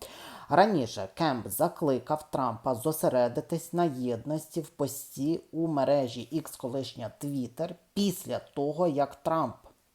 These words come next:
почав атакувати губернатора за його політику щодо економіки та боротьби зі злочинністю в Джорджії. Трамп в соціальних мережах Truth Social зазначив наступне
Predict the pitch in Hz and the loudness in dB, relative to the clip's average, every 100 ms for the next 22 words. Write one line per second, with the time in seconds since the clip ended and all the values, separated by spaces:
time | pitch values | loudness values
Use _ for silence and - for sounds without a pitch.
0 | _ - 135 160 131 - 156 - - - | _ -6 -2 2 2 2 -4 0 -2 0
1 | 147 131 113 - 113 135 123 113 113 110 | 2 4 4 -2 -6 -2 0 -2 -4 -10
2 | 98 - 190 165 135 151 135 156 143 139 | -6 -2 0 2 2 2 2 0 2 0
3 | 123 139 - 180 180 170 - 160 156 - | -2 -4 -4 -4 -6 -6 -2 -2 -2 -8
4 | - 180 - 143 123 110 120 151 - 170 | -2 -4 0 -2 -2 -4 -6 -6 -6 -4
5 | - 196 160 131 123 120 123 151 170 127 | -2 0 2 2 2 -2 0 2 2 0
6 | 135 143 127 120 - 117 113 131 151 - | -4 -4 -2 -4 -6 -10 -8 -10 -12 -6
7 | 180 139 175 175 - - - - 156 151 | -6 0 0 0 -12 -20 -16 2 6 6
8 | 113 - 87 - - - - - - _ | 4 -4 -8 -10 -16 -18 -18 -20 -20 _
9 | 196 214 214 - 165 - 175 180 170 151 | 4 6 2 -2 -2 6 6 8 4 0
10 | 147 135 107 110 156 175 - 185 175 - | 0 0 0 -2 -2 -2 0 0 0 -6
11 | 127 117 - 160 170 151 151 135 156 180 | -6 -6 -2 2 4 4 2 4 2 2
12 | 180 156 160 160 - - 170 - - | 0 -2 0 -2 -2 0 0 -2 -12